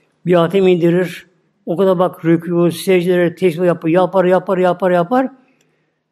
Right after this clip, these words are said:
Ama kısa bir zamanda tayyi zaman. Bir de tayyi mekan vardır böyle.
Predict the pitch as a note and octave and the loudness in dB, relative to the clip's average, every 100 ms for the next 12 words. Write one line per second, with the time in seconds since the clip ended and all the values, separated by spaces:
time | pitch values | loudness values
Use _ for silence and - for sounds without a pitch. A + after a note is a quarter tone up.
0 | _ - E3+ E3+ G#3+ D4 A3+ F#3+ F3+ F3 | _ -8 -8 -6 -2 0 2 2 2 0
1 | F#3 C4 B3+ A#3+ _ _ _ _ _ _ | 0 -2 -2 -6 _ _ _ _ _ _
2 | _ _ _ _ _ - G3 G3+ G#3+ F3+ | _ _ _ _ _ -6 -2 0 0 -4
3 | C#3+ D#3+ E3 A#2 G2 _ _ _ _ _ | -2 0 0 -2 -10 _ _ _ _ _
4 | _ _ - B3 A3+ - F#3 G#3 G3 F#3 | _ _ -2 0 0 -2 0 2 4 2
5 | G#3 G3 D3+ B2 B2 A#2 A#2 - | 0 0 0 -4 -8 -10 -16 -20